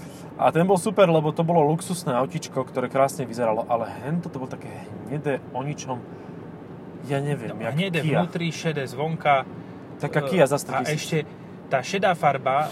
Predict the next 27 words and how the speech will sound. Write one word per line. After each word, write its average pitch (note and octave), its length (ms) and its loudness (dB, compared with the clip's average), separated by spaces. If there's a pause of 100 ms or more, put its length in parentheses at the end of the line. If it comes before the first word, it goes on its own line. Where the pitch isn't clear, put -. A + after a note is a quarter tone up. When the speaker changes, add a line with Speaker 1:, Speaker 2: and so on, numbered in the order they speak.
Speaker 2:
mala C#3 240 4
tú F#3 180 -2
danosť, D3 500 0
že C3+ 140 -6
mala C3 260 2
rovnaký F3+ 460 0
odtieň D3 540 -4
ako C3+ 420 -4 (300)
tie - 120 -6
plasty. - 380 0 (760)
Speaker 1:
Mm. A2 300 -10 (1300)
Frajerina A2+ 520 2
veľká, G#2 360 -8
no. G2 180 -12 (680)
Že - 160 -6
Speaker 2:
Kúpim - 100 -2 (100)
Speaker 1:
kúpiš G#3 160 4
si F3 100 4
Speaker 2:
Mercedes - 100 2
Speaker 1:
auto C#3+ 280 8
Speaker 2:
za C#3+ 120 8
Speaker 1:
za B2 120 6
Speaker 2:
deväťdesiat A#2+ 480 0
litrov, D#3+ 380 -2
za A#2+ 300 2
Speaker 1:
Áno. B2 80 -2
Speaker 2:
sto C#3 220 2